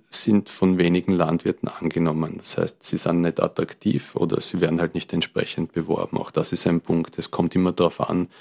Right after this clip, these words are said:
wie Landwirte, ähm, da beraten werden, weil das ist nicht so einfach, sich mit diesen ganzen Anträgen und so weiter, äh, zurechtzufinden. Was wichtig wäre, ist,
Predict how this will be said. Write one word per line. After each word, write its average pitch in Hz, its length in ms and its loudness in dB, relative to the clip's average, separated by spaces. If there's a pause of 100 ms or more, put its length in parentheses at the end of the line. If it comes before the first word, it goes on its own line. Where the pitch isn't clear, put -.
(180)
wie 90 160 6
Landwirte, 87 760 2 (260)
ähm, 85 560 2
da 82 100 4
beraten 82 640 2
werden, 87 280 2
weil 87 100 2
das 90 180 2
ist - 140 2
nicht 92 180 0
so 90 100 4
einfach, 80 520 0
sich - 220 0
mit 90 200 -2
diesen 85 180 0
ganzen 85 320 2
Anträgen 85 520 0
und 82 120 0
so - 140 -2
weiter, 82 340 -2 (380)
äh, 85 240 0
zurechtzufinden. - 1040 0 (840)
Was 85 240 4
wichtig 107 400 2
wäre, 87 280 4
ist, - 480 -2